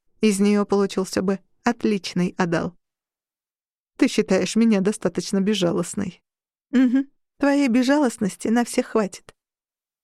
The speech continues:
Она вздохнула. «А вместо этого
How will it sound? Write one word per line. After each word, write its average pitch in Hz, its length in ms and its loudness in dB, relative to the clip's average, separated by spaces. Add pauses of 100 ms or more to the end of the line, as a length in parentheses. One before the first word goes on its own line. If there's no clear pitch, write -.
(140)
Она 240 240 4
вздохнула. 185 640 -2 (1500)
«А 233 140 4
вместо 226 400 0
этого 311 560 0